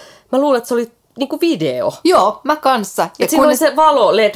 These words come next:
Speaker 1: va-,
Speaker 2: Joo.
Speaker 1: tai mikä se on semmonen valo, joka, neon valo, joka
Speaker 2: Joo, ja
Speaker 1: jo-,
Speaker 2: sit se, miten se oli maalattu, niin se teki
Speaker 1: Joo.
Speaker 2: siitä sen illuusio, että se näytti, että se olisi niinku projisoitu siihen
Speaker 1: Joo,
Speaker 2: seinään.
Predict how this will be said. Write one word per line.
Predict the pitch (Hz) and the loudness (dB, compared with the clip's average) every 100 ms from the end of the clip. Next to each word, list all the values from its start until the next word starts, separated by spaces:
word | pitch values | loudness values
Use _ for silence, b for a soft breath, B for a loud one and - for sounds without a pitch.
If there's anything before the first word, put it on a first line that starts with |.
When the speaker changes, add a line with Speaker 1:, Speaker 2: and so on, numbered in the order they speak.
| 175 | -2
Speaker 1:
va-, | - | 0
Speaker 2:
Joo. | 277 | 2
Speaker 1:
tai | 123 | 2
mikä | - 208 | 0 -2
se | 180 | -2
on | 165 | -2
semmonen | 170 156 156 | -2 -2 0
valo, | 165 160 147 | 0 0 0
joka, | 147 151 156 - | 0 -2 -4 -2
neon | 202 170 156 - 127 | 0 0 0 -4 -4
valo, | 147 143 | 0 0
joka | 131 151 143 - | 0 -2 -4 -2
Speaker 2:
Joo, | 330 269 | 0 2
ja | 190 | 2
Speaker 1:
jo-, | |
Speaker 2:
sit | 208 277 - | 0 -2 0
se, | 254 | -2
miten | 247 240 226 | -2 -4 -2
se | 220 | -2
oli | 233 | 0
maalattu, | 262 285 196 175 - 175 | 0 2 2 -2 -6 -6
niin | 180 | -6
se | 196 | -6
teki | 226 302 440 | 0 2 4
Speaker 1:
Joo. | 311 208 | 4 2
Speaker 2:
siitä | 175 | 2
sen | 185 208 | 0 -2
illuusio, | 269 254 220 175 165 156 | -2 -2 0 -2 -2 -4
että | 151 | -4
se | 196 | -2
näytti, | 208 214 160 | -2 -4 -6
että | - | -6
se | 185 | -4
olisi | 175 185 | -4 -4
niinku | 175 170 | -8 -8
projisoitu | - 220 202 - - - - | -4 0 0 -2 -8 -10 -6
siihen | - 494 | 2 2
Speaker 1:
Joo, | 285 | 4
Speaker 2:
seinään. | 196 - - - - | 2 0 -4 -8 -8